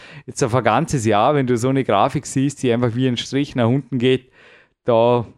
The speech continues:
überhaupt keine Wellen, kein Zickzack, Jojo drin.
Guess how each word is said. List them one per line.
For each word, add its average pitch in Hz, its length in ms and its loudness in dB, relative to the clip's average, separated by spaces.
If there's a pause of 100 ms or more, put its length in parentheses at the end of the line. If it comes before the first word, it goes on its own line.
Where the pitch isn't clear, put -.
(140)
überhaupt 135 440 2
keine 123 160 0
Wellen, 131 360 2
kein - 180 -8
Zickzack, 135 680 -2
Jojo 131 460 2
drin. 131 320 0